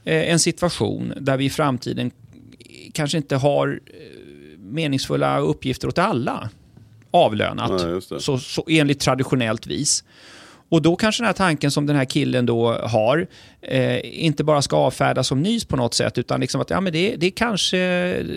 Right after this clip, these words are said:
Speaker 1: det är så, eh, en, vi kanske inte ska utesluta den utvecklingen i framtiden. Att det kanske är någonting åt det hållet, eh, som det kommer innebära. Sen kanske inte det innebär att man alltid kommer att gå på medborgarlön från det att du blir myndig tills, eh, tills det är dags, eh,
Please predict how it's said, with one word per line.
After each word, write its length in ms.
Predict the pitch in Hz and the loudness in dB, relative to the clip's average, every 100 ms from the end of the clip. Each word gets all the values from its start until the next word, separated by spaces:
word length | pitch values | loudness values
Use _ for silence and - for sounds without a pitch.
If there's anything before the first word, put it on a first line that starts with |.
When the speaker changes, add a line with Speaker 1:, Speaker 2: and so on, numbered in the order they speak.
| - | 0
Speaker 1:
det 120 | 170 | 2
är 40 | |
så, 220 | 160 160 - _ _ _ _ 359 - | 2 0 -4 _ _ _ _ -20 -16
eh, 580 | - - - - 156 175 | -12 -12 -12 -12 -8 -4
en, 460 | - - - 76 - - - | -4 -6 -8 -8 -8 -8 -8
vi 160 | 156 170 | -8 -2
kanske 260 | 190 - | -2 0
inte 200 | 190 175 | -2 -2
ska 120 | 160 180 | -2 0
utesluta 440 | 165 - 208 233 | 0 0 -2 0
den 160 | 170 117 | 0 -2
utvecklingen 580 | - - - - 123 127 | -2 -6 -6 -8 -8 -8
i 80 | 127 | -4
framtiden. 520 | 131 113 - 120 127 | -2 -2 -4 -6 -4
Att 120 | 135 | -4
det 60 | 151 | -4
kanske 300 | 165 151 147 | -4 -2 -2
är 60 | |
någonting 520 | 143 147 160 156 143 | -2 0 0 0 -2
åt 80 | 139 | -2
det 100 | 139 | -2
hållet, 540 | 123 127 131 196 - - | 0 0 0 -2 -6 -10
eh, 200 | 131 131 | -6 -4
som 160 | 131 131 | -4 -4
det 80 | 127 | -4
kommer 180 | - 127 | -4 -4
innebära. 560 | 120 113 170 220 - - - | -2 -4 -4 -4 -6 -8 -6
Sen 160 | - 139 | -2 0
kanske 220 | 185 226 | 2 0
inte 140 | - | 2
det 60 | 160 | 2
innebär 300 | 143 131 131 | 4 2 2
att 120 | 123 | 0
man 120 | 139 | 0
alltid 380 | 143 127 - 208 | 0 0 -2 -2
kommer 200 | 208 208 | 0 0
att 60 | 185 | 2
gå 120 | 135 | 2
på 120 | - | 2
medborgarlön 640 | 131 135 117 117 113 117 120 - - - - - | 2 2 4 2 4 2 0 -8 -20 -20 -20 -16
från 220 | - 147 | 2 4
det 120 | 131 120 | 4 2
att 100 | 120 | 2
du 80 | |
blir 140 | 120 123 | 2 2
myndig 440 | 123 117 107 110 | 4 4 2 0
tills, 420 | - 110 - - | 0 -2 0 0
eh, 300 | - 95 87 - | -2 -4 -4 -4
tills 240 | 117 110 | -2 -2
det 80 | 113 | -2
är 40 | |
dags, 460 | 110 107 - - - | 0 -2 -4 -8 -8
eh, 480 | 339 110 98 92 | -8 -6 -6 -6